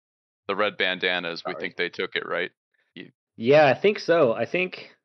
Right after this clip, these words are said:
Speaker 2: we tracked them down to, um, he was the one who said he thinks the red bandanas jumped him, right?
Speaker 1: Right.
Speaker 2: And so, um, me and Oswald had went and talked to the red bandana leader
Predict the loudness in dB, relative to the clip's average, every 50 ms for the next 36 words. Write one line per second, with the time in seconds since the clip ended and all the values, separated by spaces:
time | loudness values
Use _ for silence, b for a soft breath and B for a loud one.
0 | _ _ _ _ _ _ -4 0 2 4 4 4 2 2 2 2 2 2 2 0
1 | -2 0 2 2 2 2 0 -2 0 2 2 2 2 2 0 -2 -2 -4 -6 -8
2 | -12 -14 _ _ _ _ _ _ _ _ -6 0 2 6 8 8 8 8 8 6
3 | 6 6 4 2 2 0 0 0 -2 -4 -6 -4 -4 -4 -4 -4 -4 -6 -6 -6
4 | -6 -8 -8 -10 -12 -12 -14 -12 -14 -14 -12 -10 -10 -10 -12 -12 _ -20 -10 -4
5 | -2 -2 0 0 -2 -4 -6 -8 -12 _ _ _ _ _ _ _ -12 -12 -8 -4
6 | -4 -2 -2 -2 -2 -4 -6 -10 _ _ -10 -8 -8 -6 -8 -8 -10 -12 -14 -16
7 | _ _ _ _ _ _ _ _ -20 -20 _ _ _ _ _ _ _ _ -4 -4
8 | -2 -2 0 0 -2 -2 -2 -4 -6 -6 -6 -8 -10 -8 -6 -6 -6 -6 -8 -12
9 | -8 -6 -6 -6 -6 -8 -12 -12 -8 -8 -8 -6 -8 -6 -4 -4 -4 -4 -4 -6
10 | -4 -4 -6 -6 -6 -8 -10 -8 -8 -6 -6 -6 -6 -6 -8 -10 -12